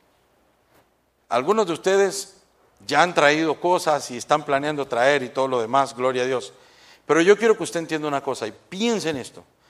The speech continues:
Lo que usted trajo o lo que piensa traer, ¿será un sacrificio para usted? ¿O está dando de la abundancia y de lo que le sobra?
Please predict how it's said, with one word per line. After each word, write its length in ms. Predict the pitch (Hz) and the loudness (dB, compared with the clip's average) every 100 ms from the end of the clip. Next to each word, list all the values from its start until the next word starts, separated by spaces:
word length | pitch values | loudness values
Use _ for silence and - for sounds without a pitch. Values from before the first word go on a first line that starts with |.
| _ _ | _ _
Lo 260 | 131 160 175 | -2 0 0
que 100 | 170 | -2
usted 320 | 143 - 190 | -4 -2 -2
trajo 460 | 190 160 127 98 - - | 2 2 2 -4 -12 -8
o 80 | |
lo 160 | 127 127 | -6 -4
que 100 | 123 | -8
piensa 360 | 135 147 156 139 | -8 -10 -6 -4
traer, 380 | 123 110 98 - _ _ _ _ _ _ _ _ _ _ _ _ _ _ | -2 -2 -4 -14 _ _ _ _ _ _ _ _ _ _ _ _ _ _
¿será 240 | - 117 135 | -12 -6 -4
un 80 | 156 | -2
sacrificio 580 | 175 143 123 160 170 | -6 -6 -12 -12 -10
para 180 | 147 127 | -6 -6
usted? 320 | 113 - 185 196 - _ _ _ _ _ _ _ _ _ _ _ _ _ - | -6 -8 -8 -10 -20 _ _ _ _ _ _ _ _ _ _ _ _ _ -10
¿O 120 | 113 | -8
está 240 | 107 139 143 | -2 0 0
dando 320 | 151 160 151 | 0 -2 -2
de 100 | 131 | 0
la 80 | 120 | 0
abundancia 720 | 110 110 120 139 139 143 127 | -2 -4 -2 -2 -6 -8 -6
y 60 | |
de 100 | 117 | -6
lo 120 | 113 110 | -8 -8
que 120 | 107 | -10
le 100 | 101 | -10
sobra? 340 | 110 92 - | -10 -10 -14